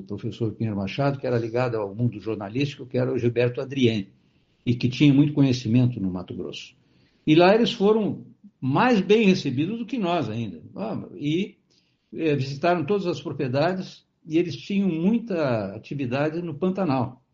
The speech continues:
uma pecuária, eh, fazendas imensas no Pantanal. E a, a despedida do, do professor Pinheiro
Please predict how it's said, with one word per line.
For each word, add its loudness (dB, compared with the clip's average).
uma -8
pecuária, 0
eh, -2
fazendas 0
imensas 4
no -4
Pantanal. -8
E 6
a, 4
a -4
despedida -2
do, -6
do -4
professor -8
Pinheiro 0